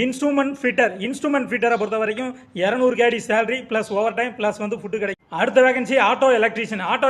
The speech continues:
எலக்ட்ரீஷியனுக்கு இருநூத்தி பத்து கேடி சேலரி பிளஸ் ஃபுட்டு பிளஸ் ஓவர் டைம் கிடைக்கும். அடுத்த வேகன்சி எலக்ட்ரிக்கல் ஃபிட்டர். எலக்ட்ரிக்கல் ஃபிட்டரை பொறுத்த வரைக்கும் நூத்தி தொண்ணூறு கேடி சம்பளம் பிளஸ் ஓவர் டைம்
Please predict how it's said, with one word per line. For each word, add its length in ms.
எலக்ட்ரீஷியனுக்கு 600
இருநூத்தி 360
பத்து 220
கேடி 240
சேலரி 300
பிளஸ் 200
ஃபுட்டு 220
பிளஸ் 220
ஓவர் 140
டைம் 160
கிடைக்கும். 200
அடுத்த 260
வேகன்சி 320
எலக்ட்ரிக்கல் 420
ஃபிட்டர். 320
எலக்ட்ரிக்கல் 380
ஃபிட்டரை 260
பொறுத்த 160
வரைக்கும் 260
நூத்தி 240
தொண்ணூறு 320
கேடி 220
சம்பளம் 340
பிளஸ் 300
ஓவர் 200
டைம் 120